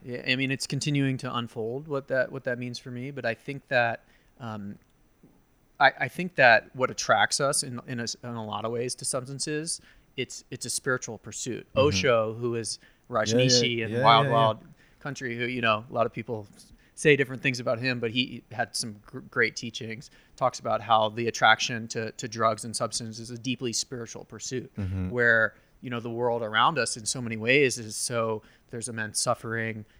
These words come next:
Speaker 1: Life can, you know, be so brutally unforgiving that the only r-, natural reaction is to try to seek something bigger. And, you know, and so on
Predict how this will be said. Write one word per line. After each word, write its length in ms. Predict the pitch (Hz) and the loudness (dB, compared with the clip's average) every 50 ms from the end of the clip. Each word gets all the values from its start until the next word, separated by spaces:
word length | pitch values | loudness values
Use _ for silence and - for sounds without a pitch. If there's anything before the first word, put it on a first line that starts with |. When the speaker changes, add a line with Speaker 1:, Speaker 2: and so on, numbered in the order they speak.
| _ _ | _ _
Speaker 1:
Life 400 | - 120 117 107 104 - - - - | -2 2 2 2 2 0 -4 -14 -14
can, 340 | - 117 107 110 110 110 - | -10 -10 -8 -8 -10 -10 -10
you 100 | - 120 | -10 -10
know, 160 | 110 104 - - _ _ _ _ _ - - - | -10 -10 -12 -14 _ _ _ _ _ -20 -16 -14
be 140 | 131 117 110 | -10 -8 -6
so 300 | - - - 123 113 107 | -4 -2 0 0 0 0
brutally 500 | 107 113 117 123 120 117 113 113 113 117 | -2 -4 -6 -4 -4 -4 -4 -6 -6 -8
unforgiving 840 | 123 - 107 - 127 107 110 113 110 113 113 117 127 139 147 156 - _ _ _ _ _ | -8 -10 -10 -12 -12 -10 -10 -10 -8 -6 -6 -6 -6 -6 -8 -10 -14 _ _ _ _ _
that 320 | 127 117 113 107 107 - - - | -2 2 2 2 2 0 -4 -8
the 160 | 127 120 117 | -6 -6 -4
only 600 | 117 120 120 117 117 117 113 113 110 107 104 104 _ _ _ _ _ _ _ _ _ _ _ - | -4 -6 -6 -6 -6 -6 -6 -6 -6 -8 -10 -12 _ _ _ _ _ _ _ _ _ _ _ -20
r-, 80 | 143 - - - | -20 -20 -18 -14
natural 520 | 127 127 120 107 113 117 123 - - 123 107 | -6 -2 2 4 4 4 4 2 -4 -8 -8
reaction 720 | 107 107 104 107 - - - - - 147 147 160 175 196 | -8 -4 -2 0 0 0 -2 -4 -6 -6 -8 -10 -12 -10
is 160 | - 127 117 - | -8 -6 -4 -4
to 120 | - 127 | -4 -6
try 340 | - - - - 120 110 110 107 | -6 -6 0 4 4 6 4 4
to 460 | - - - 120 113 113 110 110 - - - - - - - - - | 0 -4 -6 -6 -6 -6 -6 -8 -10 -14 -16 -18 -18 -14 -12 -8 -4
seek 300 | - - - 160 139 - | -2 0 0 0 0 -2
something 320 | - 147 131 - 127 117 110 | -4 -6 -8 -8 -8 -4 0
bigger. 400 | 123 123 117 110 - - - - | 0 0 0 0 -6 -12 -14 -14
And, 120 | - 113 117 | -12 -10 -8
you 60 | 113 | -6
know, 100 | 107 104 | -6 -6
and 180 | 113 113 107 107 | -6 -8 -10 -8
so 180 | - - 120 110 | -6 -4 -2 -2
on 320 | 110 104 101 104 104 107 | -2 -2 -4 -6 -10 -14